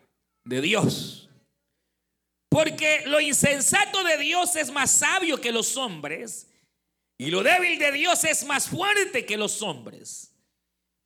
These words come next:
Pues mirad, hermanos, vuestra vocación, que no sois muchos sabios según la carne, ni muchos poderosos,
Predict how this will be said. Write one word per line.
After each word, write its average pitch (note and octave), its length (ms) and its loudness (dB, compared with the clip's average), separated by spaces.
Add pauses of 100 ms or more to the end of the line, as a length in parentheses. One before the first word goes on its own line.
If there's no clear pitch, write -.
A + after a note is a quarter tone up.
(200)
Pues - 260 2
mirad, E4+ 360 4
hermanos, C#4 880 -2 (560)
vuestra B3 920 0
vocación, C#4 640 2 (1080)
que D4 200 2
no A4+ 200 2
sois G4+ 380 0
muchos F#4+ 340 2
sabios E4+ 540 2
según C4+ 400 0
la F4 200 0
carne, A#3 600 0 (720)
ni D3+ 160 -2
muchos E4 420 0
poderosos, D4 1120 2